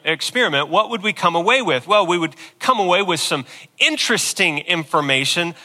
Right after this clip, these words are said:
but we would miss entirely the point. What's the point of the marks?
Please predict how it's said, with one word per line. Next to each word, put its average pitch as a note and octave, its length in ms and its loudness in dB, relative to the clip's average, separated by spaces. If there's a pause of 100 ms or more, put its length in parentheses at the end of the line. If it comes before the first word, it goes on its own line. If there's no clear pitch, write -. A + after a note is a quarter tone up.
(180)
but E3 320 2
we F#3+ 140 -2
would E3 300 -4
miss G3+ 440 -2
entirely F3+ 920 -2
the C3 140 -6
point. C3 520 -6
What's F3+ 340 -4
the C3+ 120 -10
point - 600 -6 (280)
of B2 160 -10
the A#2 80 -10
marks? - 680 -4